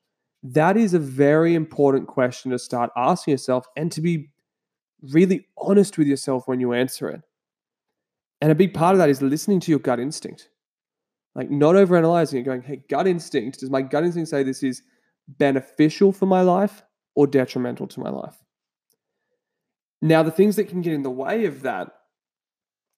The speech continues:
especially, like, listening to your gut instinct, if you get stuck in your head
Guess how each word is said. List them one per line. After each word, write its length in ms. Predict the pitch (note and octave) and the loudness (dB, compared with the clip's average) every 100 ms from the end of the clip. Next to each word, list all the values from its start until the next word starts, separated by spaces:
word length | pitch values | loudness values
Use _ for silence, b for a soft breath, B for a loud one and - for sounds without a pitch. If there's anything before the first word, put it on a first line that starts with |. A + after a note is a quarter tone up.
| _ _ _ | _ _ _
especially, 560 | - - - F#3 D#3 D#3+ | -20 -18 -10 -8 -2 -2
like, 280 | C#3+ C3 C3+ | 0 -4 -6
listening 260 | C#3 C#3+ | -6 -6
to 60 | C3+ | -2
your 60 | C3 | 0
gut 120 | C#3 | 0
instinct, 280 | C3+ B2+ - | 0 -4 -2
if 100 | C#3 | 2
you 60 | D3+ | 4
get 160 | F#3 | 4
stuck 260 | - G3 F#3+ | 2 0 4
in 80 | G3+ | 4
your 100 | E3 | 4
head 400 | C3 B2+ F#3 | 2 2 2